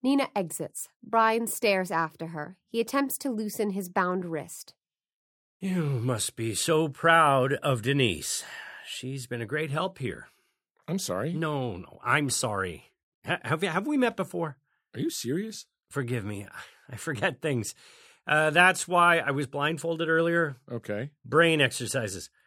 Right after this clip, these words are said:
Speaker 2: hoping to ward off Alzheimer's. If you're right-handed, do things with your left and vice versa. It's a little hard in the city, <laughs> but up here it's perfect. And of course, I keep forgetting.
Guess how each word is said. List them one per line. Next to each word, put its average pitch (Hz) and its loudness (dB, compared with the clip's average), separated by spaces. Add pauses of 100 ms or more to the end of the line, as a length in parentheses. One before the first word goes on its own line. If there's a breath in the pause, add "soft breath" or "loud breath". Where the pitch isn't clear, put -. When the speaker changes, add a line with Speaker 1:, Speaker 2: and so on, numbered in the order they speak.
(160)
Speaker 2:
hoping 151 4
to 135 2
ward 143 4
off 139 4
Alzheimer's. 123 -2 (420 loud breath)
If 135 -4
you're 139 -2
right-handed, 175 0
do 143 -8
things 135 -8
with 131 -8
your 131 -4
left 180 -2
and 135 -10
vice 123 -10
versa. 117 -10 (920)
It's 175 0
a 202 4
little 208 4
hard 143 6
in 139 0
the 123 0
city, 127 2 (100)
<laughs> 127 -8
but 147 0
up 180 -2
here 220 -4
it's 107 -8
perfect. - -10 (380)
And 143 -2
of 135 -4
course, 165 2
I 117 -4
keep 180 -6
forgetting. 180 -2